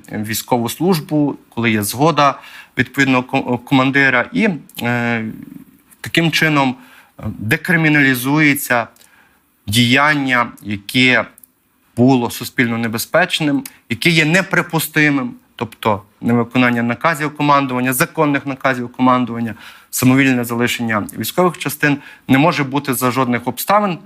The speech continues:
тим паче в умовах правового режиму воєнного стану. В підсумку, завжди дотримуйтесь чинного законодавства і вимагайте від інших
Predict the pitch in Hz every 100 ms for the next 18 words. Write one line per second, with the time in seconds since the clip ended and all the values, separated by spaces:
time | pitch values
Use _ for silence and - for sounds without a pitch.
0 | _ _ - 131 147 156 - 151 147 _
1 | - 120 127 131 127 123 120 120 117 113
2 | 113 110 - 110 113 110 104 - 113 92
3 | - _ _ _ - - - - - -
4 | 226 - 127 - 78 - _ _ _ -
5 | - - - - - - - 185 185 214
6 | 254 - - - 131 165 - 165 170 170
7 | 170 165 - _ _ - 151 143 139 135
8 | - - - 156 156 131 90 - - -
9 | - - - - 233 269 254 233 247 247
10 | 226 190 226 208 120 - -